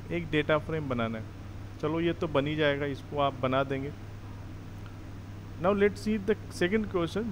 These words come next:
display the department wise total salary। Okay,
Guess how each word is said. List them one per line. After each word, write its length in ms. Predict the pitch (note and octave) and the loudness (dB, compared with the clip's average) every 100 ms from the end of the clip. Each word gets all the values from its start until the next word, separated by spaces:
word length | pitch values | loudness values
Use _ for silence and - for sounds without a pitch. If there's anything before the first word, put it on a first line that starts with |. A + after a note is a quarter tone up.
| C#3+ - | -4 0
display 500 | F3+ - - A3+ A#3 | -2 -2 2 6 8
the 140 | A3 E3+ | 6 4
department 920 | E3 D#3+ F#3 F3+ F3+ F#3 G#3+ A#3 G#3+ G3 | 0 2 8 8 8 2 4 4 2 4
wise 320 | F3 F#3+ G3 - | 6 8 4 2
total 280 | F3+ E3+ F3 | 2 4 2
salary। 320 | D#3 B2 A2+ G#2 - - - - - - - - - - - - - - - - - - - - - - - | 0 -2 -4 -8 -12 -12 -10 -10 -12 -12 -12 -12 -10 -10 -10 -10 -12 -10 -10 -10 -10 -10 -10 -10 -12 -10 -6
Okay, 240 | C3 G#3 | 0 0